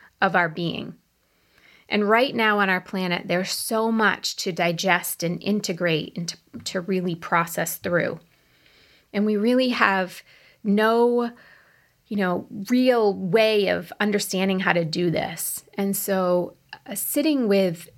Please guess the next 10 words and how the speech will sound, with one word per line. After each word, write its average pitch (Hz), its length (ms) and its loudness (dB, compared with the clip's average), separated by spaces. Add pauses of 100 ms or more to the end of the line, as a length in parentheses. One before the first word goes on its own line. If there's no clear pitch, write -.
(220)
the 180 540 -2
octahedron 185 840 0
can 185 240 -2
really 220 360 2
lend 185 480 2
some 175 400 -6
great 220 680 -2 (140)
insight 202 500 0
and 170 140 -4
support. - 720 -4